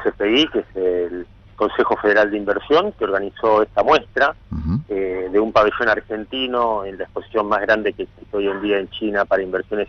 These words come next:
Speaker 1: internacionales. Y el C F I seleccionó a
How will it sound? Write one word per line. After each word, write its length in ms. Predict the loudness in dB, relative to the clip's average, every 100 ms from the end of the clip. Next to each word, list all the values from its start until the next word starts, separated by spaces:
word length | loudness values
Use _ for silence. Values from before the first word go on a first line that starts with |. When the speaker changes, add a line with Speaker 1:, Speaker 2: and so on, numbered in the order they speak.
| -6
Speaker 1:
internacionales. 840 | -4 -2 -2 -4 0 2 2 0 -4 -20 -20 -20 -12
Y 800 | -4 -2 0 2 2 2 0 -2
el 100 | -2 -2
C 80 | 2
F 140 | 4
I 60 | 4
seleccionó 420 | 4 2 2 4
a 100 | 4